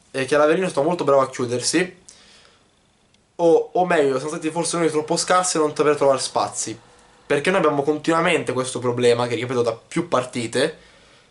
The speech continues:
che gli ultimi trenta, venticinque metri non riusciamo mai a trovare il passaggio giusto, l'inserimento giusto, il movimento giusto.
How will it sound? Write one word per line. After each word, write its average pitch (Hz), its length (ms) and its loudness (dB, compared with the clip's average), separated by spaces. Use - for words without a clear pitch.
che 160 500 0
gli 147 140 -8
ultimi 127 480 -4
trenta, 135 480 0
venticinque 156 760 0
metri 143 440 -2
non 151 180 4
riusciamo 151 540 0
mai 160 520 2
a 131 140 -2
trovare 143 320 2
il 123 80 -4
passaggio 127 500 -2
giusto, 147 360 -2
l'inserimento 127 640 -4
giusto, 147 380 -2
il 139 60 -2
movimento 127 460 -4
giusto. 135 480 -4